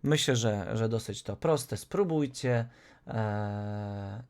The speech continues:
i dla mnie takie zadanie jest potwierdzeniem, że,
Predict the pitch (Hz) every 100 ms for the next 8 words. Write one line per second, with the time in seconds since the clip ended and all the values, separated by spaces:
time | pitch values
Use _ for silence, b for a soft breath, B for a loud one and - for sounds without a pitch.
0 | - 214 156 151 135 123 120 113 - 113
1 | 113 113 120 113 107 110 - - - -
2 | 151 135 135 117 123 120 113 104 104 104